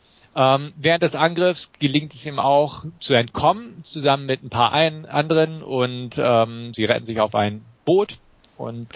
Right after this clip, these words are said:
auch da wird er um Rat gefragt, wie man am besten vorgeht. Soll man nur auf dem Boot bleiben oder, ähm, sich durch die Landschaft querfeld einschlagen oder wie auch immer? Er gibt eine Entscheidung und, ähm, das, das führt relativ zügig schon zu einer gewissen Missstimmung, ähm, gegenüber einem anderen Herrn,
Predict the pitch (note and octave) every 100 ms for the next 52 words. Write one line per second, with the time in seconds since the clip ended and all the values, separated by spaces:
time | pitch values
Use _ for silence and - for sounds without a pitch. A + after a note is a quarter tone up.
0 | - _ - C3+ B2+ - B2+ C3+ B2 B2+
1 | B2 A#2+ A#2 B2 D3 - - C#3+ C3 B2+
2 | A#2+ A2+ A#2 A#2+ B2 - D3 C#3+ C#3+ -
3 | A#2+ A#2+ A#2 A#2 G#2 A2 B2+ B2 C3+ B2+
4 | C3+ C3+ C3+ A#2+ A2+ A2 A2 G#2+ A2 G#2+
5 | G#2 G#2+ - - - - - A#2 - A#2
6 | G#2 - A2 B2 C3 C3+ B2+ - C3 -
7 | _ _ _ - - A#2 A#2 G#2+ B2+ D3+
8 | C3+ D3 C3 C#3 C3+ C3 C3 B2 - B2
9 | A#2 A2 A2 G#2 D3 D3+ D3+ - - -
10 | G#2 C#3+ C3+ - B2+ B2+ B2+ - C#3+ E3+
11 | F3 - - - - C#3 C#3 C3 B2 C3+
12 | B2+ B2+ B2+ C3+ - D3 C3 - E3+ D#3+
13 | D3+ D3+ D3+ C#3 - F3 F3 D#3+ - D3+
14 | D3 D3 - B2 B2 B2 A#2 B2+ D3+ -
15 | - D#3 D3+ D#3 D3 D#3 C3+ B2 B2 A#2
16 | A#2+ A#2 G#2+ G#2+ G#2+ C3 D#3+ D#3+ C3 D#3
17 | E3 E3+